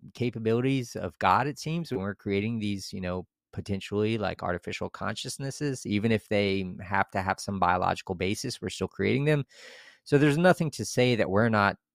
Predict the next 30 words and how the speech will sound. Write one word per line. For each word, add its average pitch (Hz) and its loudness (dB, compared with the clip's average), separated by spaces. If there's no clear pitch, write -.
creations, 95 0
uh, 87 -2
of 90 -4
some 101 0
other 95 2
intelligent 95 -2
being 95 0
and 90 -6
that 90 -2
reality 92 4
has 85 -4
these 85 -8
levels. 92 -6
Um, 85 0
so 110 8
it's 110 2
really 165 8
interesting 135 0
question. 110 4
We 113 2
really 123 4
don't 110 2
know 107 2
how 104 2
big 98 0
reality 92 0
is, 127 0
but, 101 6
um, 95 -2
I, 78 -8